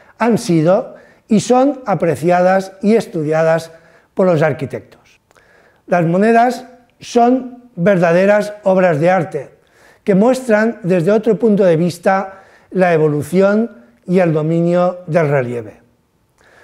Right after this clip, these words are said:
como atestigua este anverso de una decadragma de Quimón encajado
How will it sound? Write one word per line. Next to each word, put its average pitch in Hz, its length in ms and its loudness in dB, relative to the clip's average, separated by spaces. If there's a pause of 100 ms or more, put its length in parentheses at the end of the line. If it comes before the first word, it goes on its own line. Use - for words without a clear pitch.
(100)
como 180 260 0
atestigua 214 920 0
este 208 320 -2
anverso 175 800 -2 (320)
de 156 160 -4
una 202 480 0
decadragma 170 800 0
de 160 140 -2
Quimón 165 540 -4 (500)
encajado 185 920 0